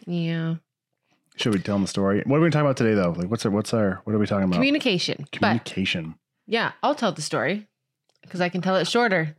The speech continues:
Speaker 1: and
Speaker 2: <sighs>
Speaker 1: better.
Speaker 2: That is true.
Speaker 1: Okay.
Speaker 2: Well,
Speaker 1: Twelve hours on a plane in Salt Lake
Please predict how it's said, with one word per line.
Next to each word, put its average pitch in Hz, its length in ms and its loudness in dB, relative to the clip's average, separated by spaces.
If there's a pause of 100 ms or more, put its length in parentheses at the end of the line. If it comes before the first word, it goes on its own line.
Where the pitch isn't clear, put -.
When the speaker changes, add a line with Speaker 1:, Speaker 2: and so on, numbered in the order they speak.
Speaker 1:
and 185 160 -2
Speaker 2:
<sighs> 185 40 0
Speaker 1:
better. 175 340 0 (100)
Speaker 2:
That 110 160 4
is 101 100 -2
true. 98 320 0 (100)
Speaker 1:
Okay. 117 300 4
Speaker 2:
Well, - 80 -4 (1200)
Speaker 1:
Twelve 240 220 2
hours 226 340 2
on 214 140 2
a 208 40 0
plane 214 220 2
in 214 80 2
Salt 208 220 2
Lake 208 280 0